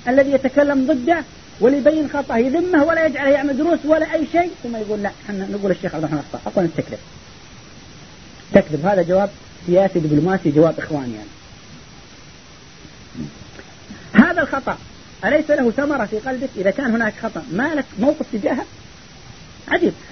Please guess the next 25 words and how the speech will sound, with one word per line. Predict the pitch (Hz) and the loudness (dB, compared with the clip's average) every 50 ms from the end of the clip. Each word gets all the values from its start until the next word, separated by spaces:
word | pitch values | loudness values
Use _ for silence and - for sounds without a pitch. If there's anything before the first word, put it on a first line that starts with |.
| - - - - | -20 -20 2 6
تقول: | 302 311 381 | 8 8 8
"الشيخ | 359 - 370 349 285 | 8 6 4 0 0
عبد | 277 269 320 | 0 0 0
الرحمن | 294 247 294 320 294 339 | 0 0 0 -2 -2 -2
أخطأ"، | 320 - - - 240 180 - - | -2 -4 -4 -4 -4 -4 -6 -8
وعنده | 208 190 277 294 277 262 | -6 -4 -2 0 0 -2
أخطاء، | - - 330 269 233 | -2 -2 -2 -2 0
نعم، | 254 254 226 226 | -2 -2 -4 -4
ما | 220 262 269 | -4 -4 -4
نقول | 254 254 - 220 | -4 -4 -4 -4
هذا | 220 226 226 | -2 -2 -2
الكلام | 202 - 247 247 240 220 208 | -4 -2 -2 -2 -2 -2 -2
ولا، | 247 269 262 254 | -2 0 0 0
ولا، | 262 254 254 | 2 0 0
ولا | 247 247 240 | 0 -2 -4
آخره، | - 233 220 175 165 - - - | -4 -6 -8 -10 -12 -8 -4 -2
ثم | 302 359 349 | 0 0 0
بعد | 330 302 311 | 0 0 -2
ذلك | 311 277 240 - - | -2 -2 -2 -2 -2
تنصره | 294 294 240 - - 208 170 123 135 | -2 -2 -4 -6 -8 -10 -10 -10 -8
وتجعل | 170 190 247 240 269 277 | -8 -6 -4 -2 2 2
يعمل | 277 269 277 277 247 | 2 4 2 2 0
دروس | 233 294 269 208 - - | 2 2 2 2 0 -2
وتطبع | 175 233 233 233 254 254 262 | -4 -6 -2 -2 -2 -2 0
له | 269 | -2